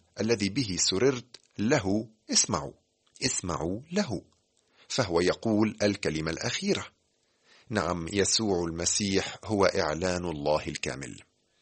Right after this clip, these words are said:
"أقيم لهم نبيا من وسط إخوتهم مثلك،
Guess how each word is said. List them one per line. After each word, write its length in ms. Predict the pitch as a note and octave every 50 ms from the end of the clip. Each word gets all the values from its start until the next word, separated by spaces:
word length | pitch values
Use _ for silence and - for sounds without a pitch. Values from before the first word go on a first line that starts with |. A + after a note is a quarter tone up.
| _ _ _ - - - - - - - - - - -
"أقيم 360 | - - - F#3 F3+ C3 G#2
لهم 400 | G2+ A2+ A#2+ G#2 G#2+ G2 F#2 F2
نبيا 360 | D#2 D#2 A2 B2 A2+ G#2 G#2+ G2+
من 260 | G2 E2+ F2 E2+ E2+
وسط 360 | F2 G#2 A2 - - - E2+
إخوتهم 800 | D2+ A1 - - - G2 A2 G#2+ - G2 F#2 F#2+ F#2+ F2+ E2 D#2+
مثلك، 520 | G2 A#2+ - - A#2 A#2 A#2 A2+ - -